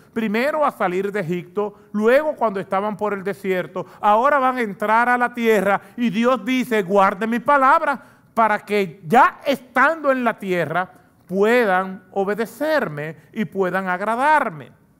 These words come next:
Guardar la palabra de Dios es imprescindible para nosotros relacionarnos con Él. Van a entrar a una nueva etapa de su vida.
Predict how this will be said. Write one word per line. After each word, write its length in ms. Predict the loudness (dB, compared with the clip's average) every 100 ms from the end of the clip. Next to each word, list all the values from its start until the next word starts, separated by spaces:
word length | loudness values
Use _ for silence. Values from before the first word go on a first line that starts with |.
| _ _ _ _ _
Guardar 880 | -8 -2 -2 -2 -2 2 2 2 0
la 220 | -2 -2 0
palabra 720 | -2 0 2 2 2 0 -4
de 160 | -6
Dios 400 | -4 0 0 0 -6 -16 _
es 220 | 2 2 0 -4
imprescindible 1600 | 0 0 -2 0 0 0 -2 -2 -2 -2 0 0 -2 -4 -4 -8 _ _ _
para 240 | -2 -2
nosotros 680 | -4 -8 -6 -4 -4 -8 -10 -12 _ -10
relacionarnos 840 | -6 -6 -6 -4 -2 -2 -6 -14 -16 _
con 220 | -2 0
Él. 360 | 0 0 -4 -16 _ _ _ _
Van 380 | 2 4 4 2
a 100 | 0
entrar 560 | -2 -2 0 0 0 -2
a 140 | 0
una 320 | 0 -2 -4 -4
nueva 580 | -2 0 0 0 -2 -4
etapa 580 | -8 0 2 2 -2
de 100 | -6
su 160 | -8 -8
vida. 360 | -6 -6 -6